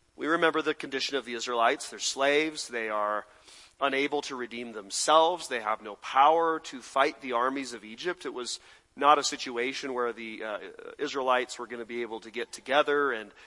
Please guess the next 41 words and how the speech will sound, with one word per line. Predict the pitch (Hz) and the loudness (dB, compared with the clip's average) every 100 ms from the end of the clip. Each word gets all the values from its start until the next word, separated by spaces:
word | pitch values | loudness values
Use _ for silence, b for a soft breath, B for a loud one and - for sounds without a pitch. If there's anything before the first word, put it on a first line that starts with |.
| B B - | B B -6
and | 123 120 113 - 123 | -4 -4 -6 -14 -4
really | 151 196 185 | 2 4 4
put | - 165 | 6 6
up | 151 | 6
a | 127 | 2
fight | - 202 190 131 123 | 0 4 4 4 -2
against, | 120 120 113 - - - | -4 -6 -6 -8 -8 -12
uh, | 117 107 - | -10 -10 -8
Egypt. | 233 226 110 - - | -8 -8 -10 -12 -14
And | |
of | 113 | -10
course, | 131 131 - | -6 -4 -4
Pharaoh | - 139 135 135 | 0 2 4 4
had | 120 117 - B B B _ | 2 0 -4 B B B _
contributed | - 131 - 208 156 123 | -12 0 4 6 4 -4
to | 131 | -8
that | 120 120 107 | 0 2 2
problem | 139 120 117 147 | 2 2 2 0
by | 143 110 | -2 -4
killing | - 127 123 | -2 -4 -4
so | 117 127 | -6 -8
many | 117 120 113 | -6 -6 -6
of | 101 | -10
their | 101 | -12
children. | - 131 131 160 | -6 -4 -4 -6
He | 147 | -6
had | 104 101 | -12 -10
tried | 110 107 107 | -4 -4 -6
to | 101 | -12
weed, | 104 110 110 _ _ 78 - | -12 -14 -14 _ _ -20 -18
weed | - 120 | -14 -8
down | 113 110 110 | -4 -2 -4
the | |
population, | 107 107 107 107 127 143 175 170 B B B B B B B _ - | -6 -6 -6 -6 -4 -2 -4 -4 B B B B B B B _ 0
uh, | 123 - | 0 2
of | 123 | 0
Israel. | 151 156 147 131 160 - _ _ _ _ _ _ _ _ _ _ - | -2 0 0 0 0 -6 _ _ _ _ _ _ _ _ _ _ -18
But | 143 | -10
that | 151 151 | -8 -6
didn't | 160 147 120 | -6 -8 -8
matter. | 117 147 120 | -8 -8 -10